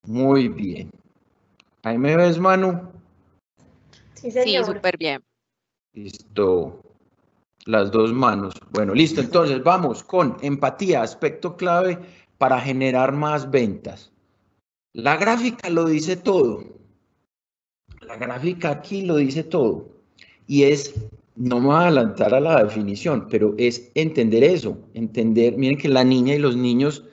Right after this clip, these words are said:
Speaker 1: son muy empáticos, entonces ahorita vamos a discutir que les voy haciendo otra pregunta, porque no veo que ninguno saluda, están muy,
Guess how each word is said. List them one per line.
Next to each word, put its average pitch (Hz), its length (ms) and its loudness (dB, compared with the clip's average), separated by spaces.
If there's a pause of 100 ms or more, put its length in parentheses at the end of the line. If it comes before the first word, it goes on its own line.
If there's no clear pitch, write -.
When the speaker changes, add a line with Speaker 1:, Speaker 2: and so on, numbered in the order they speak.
(140)
Speaker 1:
son 135 200 -6
muy 139 160 0
empáticos, 147 680 -4
entonces 107 280 0
ahorita 113 300 0
vamos 131 240 0
a 131 60 0
discutir 123 800 -4
que 131 160 6
les 135 180 2
voy 131 160 6
haciendo 156 460 -2
otra 156 320 -6
pregunta, 127 580 -2
porque 120 180 -6
no 113 120 2
veo 131 100 4
que 139 100 -2
ninguno 117 380 2
saluda, 123 380 4
están 113 220 -2
muy, 127 220 0